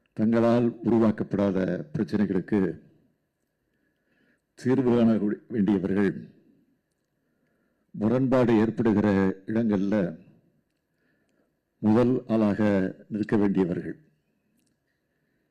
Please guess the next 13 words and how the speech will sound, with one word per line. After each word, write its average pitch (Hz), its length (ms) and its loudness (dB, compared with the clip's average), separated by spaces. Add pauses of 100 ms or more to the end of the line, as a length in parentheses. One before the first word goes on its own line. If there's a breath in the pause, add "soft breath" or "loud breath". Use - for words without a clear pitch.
(520)
எல்லா 117 300 0 (100)
விதத்திலும் 120 480 2 (220)
சகிப்புத்தன்மையோடு 107 920 2
நடக்க 101 300 -2
வேண்டியவர்கள், 92 500 -2 (2000)
உள்ள 131 360 2
கொந்தளிப்பு 113 460 2
அடையாமல் 104 500 0 (1800)
பற்றற்ற 127 560 -4
அமைதியுடன் 107 500 0 (1500)
நடந்து 117 320 2
கொள்ள 113 240 4
வேண்டியவர்கள், 92 520 -2